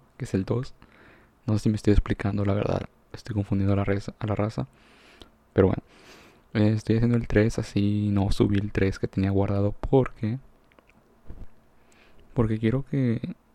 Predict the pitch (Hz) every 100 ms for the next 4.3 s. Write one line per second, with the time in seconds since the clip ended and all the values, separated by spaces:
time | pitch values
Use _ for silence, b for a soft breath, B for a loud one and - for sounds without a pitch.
0 | _ - - - 123 - 147 156 147 139
1 | - - - _ B B B B B -
2 | - 113 110 110 127 117 104 - 110 110
3 | - 117 110 110 113 - _ - 110 -
4 | - -